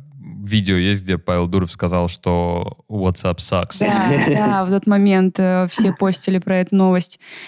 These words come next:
Speaker 2: И, и я такая: "Окей, эм, челлендж принят". А, бегу, короче, за кулисье. Думаю, щас за кулисье его подожду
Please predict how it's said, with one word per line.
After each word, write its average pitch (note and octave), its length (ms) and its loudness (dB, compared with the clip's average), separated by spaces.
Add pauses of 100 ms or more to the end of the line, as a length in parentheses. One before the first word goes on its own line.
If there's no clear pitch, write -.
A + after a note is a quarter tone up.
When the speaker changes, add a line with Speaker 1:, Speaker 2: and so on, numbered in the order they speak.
(120)
Speaker 2:
И, A3+ 500 2 (140)
и - 100 0
я G3 360 2
такая: G3+ 280 2
"Окей, G#3+ 560 0
эм, F3+ 600 2 (220)
челлендж A3+ 500 2
принят". F#3 440 2 (200)
А, F#3+ 220 -2
бегу, G3+ 420 2
короче, A#3 340 -2
за G#3 140 2
кулисье. G#3+ 440 2
Думаю, F3 240 4
щас F#3+ 220 0
за F#3+ 80 0
кулисье A#3+ 320 0
его G3 80 2
подожду F#3+ 480 2